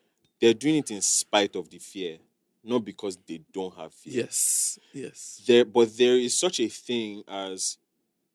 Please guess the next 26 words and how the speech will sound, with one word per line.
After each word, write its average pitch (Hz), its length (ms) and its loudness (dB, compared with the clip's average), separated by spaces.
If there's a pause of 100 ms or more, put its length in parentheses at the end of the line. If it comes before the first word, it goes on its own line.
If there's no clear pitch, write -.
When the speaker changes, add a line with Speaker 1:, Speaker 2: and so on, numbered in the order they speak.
(140)
Speaker 1:
getting 113 540 -2 (840)
accustomed 104 840 -8 (500)
with 95 280 -6
your 90 120 -2
fear. 85 380 -6 (180)
Like, 92 320 -6 (440)
you 104 120 0
now 117 200 2
have, 107 240 0
like, 104 160 -8
I 110 60 -4
always 123 260 2
tell 113 160 4
people 104 280 -12
that 90 280 -10 (200)
I 98 80 0
have 110 220 0
a, 95 240 -4 (180)
I 113 100 2
have 131 120 0
a 104 80 0
healthy 104 340 -6
relationship 95 480 -10
with 87 80 -20
my 85 160 -18
laziness. 85 680 -14